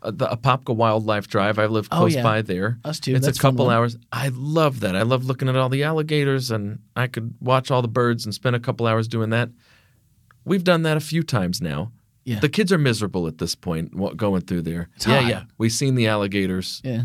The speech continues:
Speaker 2: it's not as cool as it
Speaker 1: Drive
Speaker 2: was the
Speaker 1: me
Speaker 2: first time.
Speaker 1: home. <laughs>
Speaker 2: <laughs>
Speaker 1: So we don't, won't do that again <laughs> on
Speaker 2: Yeah.
Speaker 1: Sabbath afternoon, but
Speaker 2: Yeah, we like to go for hikes, and then, uh, actually this, uh, Friday night, everyone, again, it was, it was one of those right up to the, we hadn't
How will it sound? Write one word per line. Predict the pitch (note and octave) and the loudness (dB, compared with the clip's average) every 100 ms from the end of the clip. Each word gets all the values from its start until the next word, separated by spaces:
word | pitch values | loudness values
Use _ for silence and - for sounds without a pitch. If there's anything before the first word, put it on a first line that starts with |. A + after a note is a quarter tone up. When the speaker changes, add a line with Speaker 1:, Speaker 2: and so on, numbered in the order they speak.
| B2+ | -6
Speaker 2:
it's | - | -4
not | G3 | 0
as | D3 - | 0 0
cool | C3+ A2+ | 0 0
as | G2+ | 2
it | |
Speaker 1:
Drive | B2 B2+ | 2 2
Speaker 2:
was | B2+ | 2
the | B2 | 0
Speaker 1:
me | A2+ | 0
Speaker 2:
first | G#2+ | 0
time. | G2 | 0
Speaker 1:
home. | A#2 G2+ F2+ F2+ - | 0 0 -2 -8 -4
<laughs> | D4+ - - F#3+ A3+ - G3+ B2 E3+ | -4 0 0 0 0 0 -2 -2 -4
Speaker 2:
<laughs> | |
Speaker 1:
So | - A3+ | -2 0
we | A#3 | 0
don't, | G#3 | 2
won't | A3 F#3+ | 0 2
do | A#3 | 2
that | C#3 G#2+ | 4 2
again | A2 C3+ - | 0 -2 0
<laughs> | D#3 | 2
on | F3 | 2
Speaker 2:
Yeah. | - | 2
Speaker 1:
Sabbath | - A2+ A#2 | 0 -2 -2
afternoon, | A2+ A2+ A#2+ G#2+ B2+ | -4 -4 -6 -4 -4
but | A#2 G#2 _ _ _ _ _ _ - | -4 -6 _ _ _ _ _ _ -6
Speaker 2:
Yeah, | F#4+ D#4 | 0 2
we | E4 | 2
like | C#4 | 0
to | A#3+ | 2
go | F3+ C#3+ | 2 2
for | C3 | 0
hikes, | A#2 C#3+ G3 - | 0 0 0 -4
and | C3+ | -2
then, | B2+ B2+ B2+ | 0 0 0
uh, | A#2 A2+ A2+ - | 0 -2 -4 -6
actually | D3+ E3 D3+ | -4 0 0
this, | C3+ C3+ - | 0 -2 -4
uh, | B2 B2 | -4 -4
Friday | - D3 C#3 | 0 0 0
night, | C3 C3 - | 0 -2 -4
everyone, | A#2 B2+ C3 B2+ A#2+ A2+ | -4 -2 0 0 0 0
again, | A2 B2 | -2 -2
it | A2+ | -2
was, | G#2+ G#2 | -2 -4
it | G2+ B2 | -4 -4
was | A#2 A2+ | -4 -2
one | B2 | 0
of | B2 | 2
those | A#2+ A2 | 2 0
right | A#2+ C#3 | 0 2
up | C3+ - | 0 -2
to | C#3 | -2
the, | C3 A#2 A#2+ _ _ | 0 0 -2 _ _
we | C#3 C#3 | 0 2
hadn't | B2+ | 2